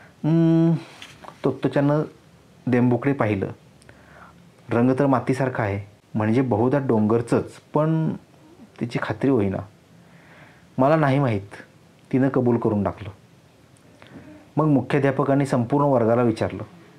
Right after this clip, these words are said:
"देंबू कुठून येतात, समुद्रातून की डोंगरावरून?" क्षणभर सगळेच विचारात पडले. मग काही म्हणाले, "समुद्रातून," आणि काही म्हणाले, "डोंगरावरून," आणि काही म्हणाले, "डोंगरावरून."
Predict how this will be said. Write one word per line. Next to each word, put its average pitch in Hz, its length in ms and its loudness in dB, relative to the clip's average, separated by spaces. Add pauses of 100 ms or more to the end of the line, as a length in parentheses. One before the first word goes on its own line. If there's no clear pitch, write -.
(560)
"देंबू 160 360 2
कुठून 185 280 0
येतात, 131 340 2 (400)
समुद्रातून 156 560 2
की 165 80 0
डोंगरावरून?" 143 580 4 (1080)
क्षणभर 147 400 2
सगळेच 139 600 0
विचारात 110 280 -2
पडले. 85 360 -4 (680)
मग 135 80 2
काही 127 260 0
म्हणाले, 98 360 0 (840)
"समुद्रातून," 165 640 2 (1160)
आणि 135 140 0
काही 135 220 0
म्हणाले, 127 380 2 (180)
"डोंगरावरून," 165 600 4 (840)
आणि 127 160 2
काही 131 220 2
म्हणाले, 127 360 2
"डोंगरावरून." 160 640 2